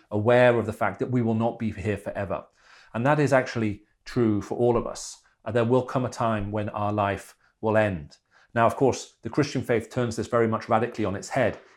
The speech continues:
in that we think this world will live forever and we will one day cease to exist. But actually, the biblical message is slightly m-, different to that.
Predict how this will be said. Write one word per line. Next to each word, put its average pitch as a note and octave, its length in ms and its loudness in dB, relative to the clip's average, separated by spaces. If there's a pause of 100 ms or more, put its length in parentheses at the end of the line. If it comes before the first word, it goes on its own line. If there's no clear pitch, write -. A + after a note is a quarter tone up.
(100)
in G#2+ 60 -8
that A#2+ 120 -2
we A#2+ 120 0
think - 200 -6
this A2 140 -6
world B2 180 4
will A2 120 0
live A2 140 0
forever G#2+ 300 0
and G#2+ 220 -2
we A#2+ 100 0
will A2 160 0
one A2 220 0
day G#2 100 0
cease A2 280 -4
to G#2 120 -4
exist. G#2 460 -2 (380)
But A#2+ 80 2
actually, A#2+ 500 0 (180)
the - 40 -14
biblical C#3 380 0
message G#2+ 340 -4
is G#2 120 -6
slightly A2+ 240 -2
m-, G#2+ 260 -4
different C3 340 -2
to A2 60 -8
that. F2+ 280 -2